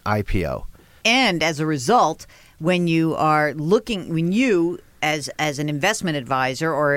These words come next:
Speaker 2: or a chief investment officer of a hedge fund or a
Speaker 1: Yeah.
Speaker 2: private equity firm, you're looking at it, you say,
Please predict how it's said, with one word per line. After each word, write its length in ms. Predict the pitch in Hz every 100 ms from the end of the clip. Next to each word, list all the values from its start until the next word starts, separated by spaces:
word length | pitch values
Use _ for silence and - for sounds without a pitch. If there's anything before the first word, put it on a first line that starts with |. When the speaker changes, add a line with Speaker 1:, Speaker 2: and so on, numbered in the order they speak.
| 127
Speaker 2:
or 260 | 139 135 131
a 140 | 120 120 -
chief 180 | 175 156
investment 400 | 156 156 156 143
officer 240 | 139 -
of 100 | 131
a 120 | 123
hedge 240 | 143 170 -
fund 240 | 202 262
or 80 | 175
a 40 |
Speaker 1:
Yeah. 60 | 113
Speaker 2:
private 240 | 147 143
equity 260 | 139 - 135
firm, 220 | 160 185
you're 100 | 165
looking 380 | 151 165 170 151
at 100 | 170
it, 100 | 214
you 120 | 180
say, 320 | - 175 170